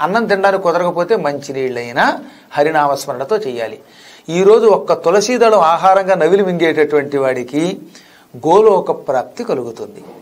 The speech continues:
ఈరోజు ఎక్కడున్నా గురువుని వెతికి పట్టుకుని గురువు పాదపద్మములకు నమస్కరించి గురువు చుట్టూ ప్రదక్షిణ చేస్తే, ఏది ద్వాదశి నాడు గురువు చుట్టూ ప్రదక్షిణ చేస్తే వాడికి భూమండల ప్రదక్షిణ ఫలితం వస్తుంది.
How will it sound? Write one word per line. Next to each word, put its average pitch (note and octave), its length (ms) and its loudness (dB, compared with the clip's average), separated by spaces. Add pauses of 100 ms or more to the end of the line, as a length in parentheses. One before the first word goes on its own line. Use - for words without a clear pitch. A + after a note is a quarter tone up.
(440)
ఈరోజు G3 640 4 (300)
ఎక్కడున్నా A#3+ 540 2
గురువుని A#3 460 2
వెతికి G3 320 2
పట్టుకుని G3+ 420 2
గురువు G3 320 2
పాదపద్మములకు F#3+ 840 2
నమస్కరించి F#3 580 0
గురువు G#3+ 300 4
చుట్టూ A#3+ 320 0
ప్రదక్షిణ G3 440 2
చేస్తే, F3 580 0
ఏది E3+ 260 0
ద్వాదశి F#3 380 2
నాడు F#3+ 200 4
గురువు E3+ 220 2
చుట్టూ G3+ 280 0
ప్రదక్షిణ D#3 360 0
చేస్తే D3 560 2 (360)
వాడికి D#3 340 4
భూమండల B3 680 2
ప్రదక్షిణ D#3 500 0
ఫలితం B2+ 380 -6
వస్తుంది. A#2+ 580 -10